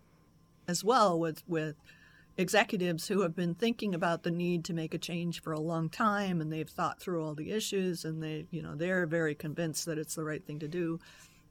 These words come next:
and they forget that other people in the organization haven't been thinking about it for six months to a year, and, um, you know, need that time to absorb.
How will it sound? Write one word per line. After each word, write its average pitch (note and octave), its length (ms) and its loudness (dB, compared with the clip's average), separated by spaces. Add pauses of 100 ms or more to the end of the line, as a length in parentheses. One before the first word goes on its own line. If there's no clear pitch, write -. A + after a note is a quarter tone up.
(100)
and F#3+ 320 4
they E3+ 100 6
forget E3+ 480 2
that E3 320 0 (440)
other E3+ 340 6
people E3+ 340 -4
in E3 80 0
the D#3 100 0
organization D3+ 680 -2
haven't E3+ 360 2
been D3+ 180 -2
thinking D#3 340 -4
about D3 240 -4
it - 140 -8
for D#3 120 -4
six - 300 -8
months D3+ 220 -6
to D#3 160 -6
a D3 40 -6
year, C#3+ 540 -6 (460)
and, D3+ 680 0
um, C#3 480 -4 (2250)
you G#3 120 2
know, D#3+ 180 0
need F#3 360 2
that D#3+ 260 -2
time E3+ 360 0
to D3+ 160 -6
absorb. D3 640 -4